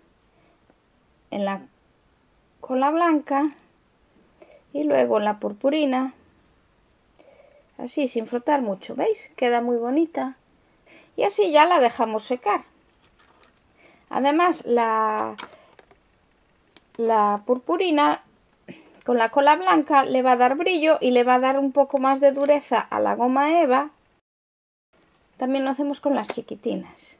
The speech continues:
Últimamente estoy usando mucho estos fines de botellas de refresco para meter cosas con las que estoy trabajando.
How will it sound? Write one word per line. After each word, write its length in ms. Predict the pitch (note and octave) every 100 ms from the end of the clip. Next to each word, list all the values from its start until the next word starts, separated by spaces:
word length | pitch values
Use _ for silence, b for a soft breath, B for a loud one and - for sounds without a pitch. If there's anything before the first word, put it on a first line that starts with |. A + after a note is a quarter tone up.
| _ _ _ _ _ _ _ _ _ _ _ _ _ _ _ C#4+
Últimamente 600 | D4 G#4 F#4 F#4 F4+ F#4+
estoy 260 | - E4+
usando 400 | D#4+ D#4+ D4 D4
mucho 460 | D4 D4+ D4+ C4 B3+
estos 580 | B3+ - C4 A#3+ - -
fines 600 | - C#4 D4 C4 B3 A3
de 260 | A3 G#3+
botellas 720 | G#3+ G#3+ C4 C4 A#3 A#3 - -
de 340 | A3 A3+ A3
refresco 640 | A#3 B3 F4+ F4 - D4 - B B B B
para 540 | C4 C4 C4+ C4+ C4
meter 400 | C4+ C4+ E4 D#4
cosas 360 | E4+ E4 E4 -
con 160 | C#4
las 120 | C4
que 80 | C4+
estoy 240 | C4+ D4+ D4
trabajando. 680 | C#4+ D4 D4+ F4 E4 D4